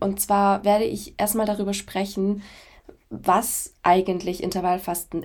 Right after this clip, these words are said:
ist, was wir uns darunter vorstellen, ähm, und dann später auch,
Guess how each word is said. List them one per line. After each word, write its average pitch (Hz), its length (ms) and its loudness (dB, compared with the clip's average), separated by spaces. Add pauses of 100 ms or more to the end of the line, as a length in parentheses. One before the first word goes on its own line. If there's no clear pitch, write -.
ist, - 540 0
was 180 240 -4
wir 180 160 -2
uns 175 180 -6
darunter 165 400 -6
vorstellen, 220 1000 0 (600)
ähm, 196 440 4
und 190 180 2
dann 196 140 4
später 202 460 0
auch, 185 280 2